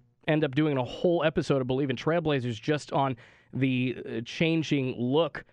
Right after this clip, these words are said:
of the season forever in the N-, N B A now. But, uh, obviously that is gonna end up happening, uh, with this, uh, latest tip-off being pushed to July thirty-first.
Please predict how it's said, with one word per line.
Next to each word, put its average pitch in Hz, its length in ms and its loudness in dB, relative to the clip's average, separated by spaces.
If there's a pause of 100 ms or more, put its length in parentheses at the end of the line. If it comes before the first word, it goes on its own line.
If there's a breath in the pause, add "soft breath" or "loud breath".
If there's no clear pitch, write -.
(220 soft breath)
of 131 300 2
the 135 80 0
season 175 500 2
forever 139 720 0 (300 loud breath)
in 139 120 2
the 131 160 2
N-, 131 220 0
N 139 160 2
B 127 160 2
A 156 120 0
now. 117 260 -2
But, 131 440 -2
uh, 135 200 2
obviously 156 600 0
that 160 440 2
is 147 140 0
gonna 143 160 0
end 139 160 0
up 127 80 -4
happening, 135 480 0 (260 soft breath)
uh, 117 240 2
with 127 280 -2
this, - 420 -4
uh, 120 100 0
latest 127 440 -2
tip-off 143 360 0
being 123 180 0
pushed 131 320 -4
to 131 60 -2
July 123 360 0
thirty-first. 127 840 -2